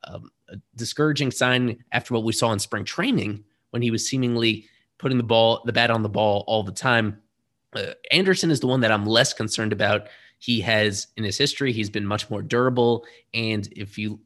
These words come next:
look at the batted ball data for Anderson, he is getting very unlucky. He would have arguably three, four more extra base hits than he does right now if, um, playing under,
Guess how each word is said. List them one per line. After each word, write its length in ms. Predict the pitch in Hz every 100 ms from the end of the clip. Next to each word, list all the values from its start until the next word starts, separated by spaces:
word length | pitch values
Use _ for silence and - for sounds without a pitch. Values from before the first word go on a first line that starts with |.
| _
look 240 | 135 139 -
at 400 | 110 104 - 104
the 180 | 104
batted 420 | 104 117 123 123 107
ball 240 | 117 123
data 280 | 117 110 110
for 200 | - 98
Anderson, 600 | 107 107 104 113 107 104 - _
he 260 | - 156 156
is 140 | 120
getting 460 | 120 117 113 110 92
very 300 | 107 113 110
unlucky. 640 | - 101 101 95 98 104 _ _ _ _ -
He 140 | 123
would 120 | 117 98
have 380 | 113 110 101 - _ _ _ _ _ _ - - - -
arguably 460 | 120 139 117 101
three, 380 | - 104 120 151
four 540 | 180 - 117 127 151 175
more 400 | 220 135 135 -
extra 320 | 135 - 127
base 260 | 107 117 -
hits 220 | 127 -
than 80 | 110
he 80 |
does 240 | 107 113 110
right 180 | 107 92
now 320 | 107 139 143
if, 200 | 104 - - - -
um, 380 | - 104 95 92 - -
playing 320 | - 120 113 110
under, 440 | 110 104 104